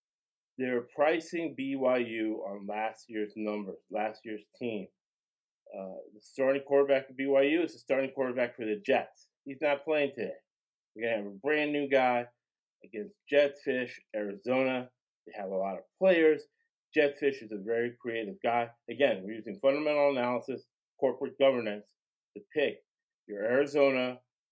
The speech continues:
Wildcats plus thirteen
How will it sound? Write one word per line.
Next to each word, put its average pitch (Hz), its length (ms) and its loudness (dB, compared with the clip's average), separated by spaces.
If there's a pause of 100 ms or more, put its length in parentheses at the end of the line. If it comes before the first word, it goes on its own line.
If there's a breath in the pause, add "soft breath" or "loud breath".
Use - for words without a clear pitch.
(120)
Wildcats 117 880 -2 (480)
plus 117 340 0 (140)
thirteen 131 680 0